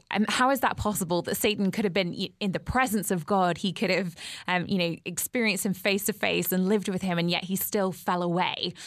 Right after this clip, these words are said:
Um, how could such a thing happen?" It's almost as if we're kind of pointing the finger at Satan and judging him, I sometimes think. But actually, um, the more I reflect on it, the more I realize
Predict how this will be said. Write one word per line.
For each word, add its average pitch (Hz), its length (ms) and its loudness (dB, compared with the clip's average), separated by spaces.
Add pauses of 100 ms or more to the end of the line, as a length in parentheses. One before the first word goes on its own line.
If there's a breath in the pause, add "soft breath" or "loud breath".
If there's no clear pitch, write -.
(220 loud breath)
Um, 175 280 2
how 208 220 0
could - 140 0
such - 220 -2
a - 20 -2
thing 180 200 0
happen?" 180 280 2
It's 170 160 0
almost 202 260 0
as 165 100 -2
if 180 120 -2
we're 175 60 -4
kind 175 140 -4
of 175 80 -4
pointing 180 360 -4
the 165 80 -2
finger 180 320 -2
at - 120 -2
Satan - 240 0
and 180 140 2
judging 190 400 0
him, 170 440 -4
I 190 100 0
sometimes 190 560 0
think. 170 320 -4 (320 loud breath)
But 220 140 4
actually, 240 760 -2
um, 175 360 -2 (320)
the 226 80 0
more 262 340 4
I 135 80 4
reflect 190 460 0
on 175 80 0
it, 165 100 -2
the 196 80 0
more 233 220 4
I 220 40 4
realize 175 800 0